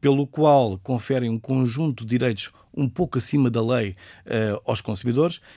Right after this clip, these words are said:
e com, digamos, com, com, com a salvaguarda de que em caso de conflito, em caso de haver uma reclamação, em haver, em caso de haver um, um problema com a compra e venda, eh, o, a situação é mediada pela deco e, em último recurso, é, há uma arbitragem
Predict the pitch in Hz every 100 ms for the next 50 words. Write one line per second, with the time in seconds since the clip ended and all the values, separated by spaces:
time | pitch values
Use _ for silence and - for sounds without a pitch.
0 | _ - 143 147 139 135 120 113 120 -
1 | 117 104 - 110 104 - 107 104 135 120
2 | 120 113 120 123 127 - 123 170 151 143
3 | 147 139 104 - 113 95 151 202 135 131
4 | 117 113 120 117 107 - 120 113 135 131
5 | 113 104 120 113 107 131 110 113 120 110
6 | - - 139 - 147 127 143 151 120 98
7 | 113 101 110 107 117 131 143 160 - -
8 | - - - 139 143 135 - 135 123 117
9 | 113 120 139 160 151 156 143 143 131 135
10 | 113 107 127 120 135 - - - - -
11 | 143 143 135 135 120 - 131 131 - 127
12 | 117 117 123 117 117 127 113 117